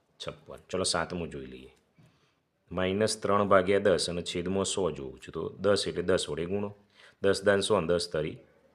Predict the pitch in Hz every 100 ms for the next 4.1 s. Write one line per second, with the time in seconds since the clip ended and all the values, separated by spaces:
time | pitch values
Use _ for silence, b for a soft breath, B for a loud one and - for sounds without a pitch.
0 | _ 80 76 - 80 82 90 95 - -
1 | 95 73 73 69 78 123 _ - - -
2 | - - - - 95 190 - - _ b
3 | b b b - 85 87 110 117 117 101
4 | 92